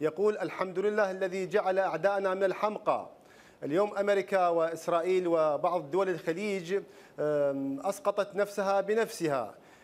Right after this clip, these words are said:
من خلال أنه في الظاهر، آم، عندما دعمت هذه الجماعات حاولت أن تسوقها على أنها جماعات رافضة للنظام السياسي، لكن ما قامت به الجماعات،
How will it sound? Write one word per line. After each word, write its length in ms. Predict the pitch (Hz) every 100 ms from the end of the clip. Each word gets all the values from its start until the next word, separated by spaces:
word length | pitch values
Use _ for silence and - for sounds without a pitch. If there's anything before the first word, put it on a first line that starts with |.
| -
من 180 | 139 156
خلال 540 | - 180 214 214 208 202 -
أنه 500 | 185 185 180 180 185 -
في 100 | -
الظاهر، 600 | 151 156 247 202 196 - - 180
آم، 480 | 151 143 131 135 123
عندما 320 | 151 165 165
دعمت 420 | 165 185 208 196 170
هذه 240 | 190 190
الجماعات 760 | 170 170 165 139 147 156 151
حاولت 520 | - - 214 214 202 -
أن 180 | 185
تسوقها 500 | - 160 190 208 190
على 280 | 180 180 170
أنها 240 | 196 190 180
جماعات 720 | 170 170 170 156 196 196 - - - - -
رافضة 420 | 156 240 262 214 190
للنظام 360 | 165 151 139
السياسي، 520 | 120 - 117 98 - 85 - - - -
لكن 340 | 170 180 180
ما 140 | 180 175
قامت 400 | 190 226 220 175
به 180 | 202
الجماعات، 840 | 202 156 185 170 147 147 151 185